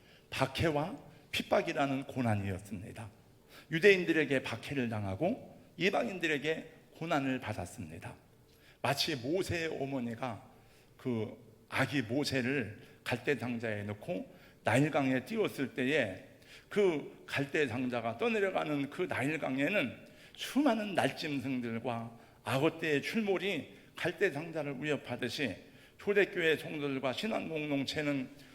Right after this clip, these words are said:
위험하고도 힘겨운 믿음의 항해를 하고 있었던 것입니다. 그래서 그들을 격려하고 이 믿음에 견고하게 서 있기를 위해서 사도들은 성령의 감동으로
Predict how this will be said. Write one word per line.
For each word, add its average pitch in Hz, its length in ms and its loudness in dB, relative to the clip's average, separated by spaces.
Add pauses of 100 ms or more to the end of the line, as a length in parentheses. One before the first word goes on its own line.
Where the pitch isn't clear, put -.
(140)
위험하고도 147 640 4
힘겨운 180 800 -2 (240)
믿음의 147 380 0
항해를 120 640 0
하고 135 240 0
있었던 110 460 2
것입니다. 104 580 -4 (560)
그래서 175 320 4
그들을 165 420 0
격려하고 143 920 0 (460)
이 180 160 -4
믿음에 180 420 2
견고하게 160 640 -2
서 170 200 -2
있기를 139 440 -2
위해서 151 480 4 (360)
사도들은 160 640 2 (260)
성령의 165 560 2
감동으로 110 800 0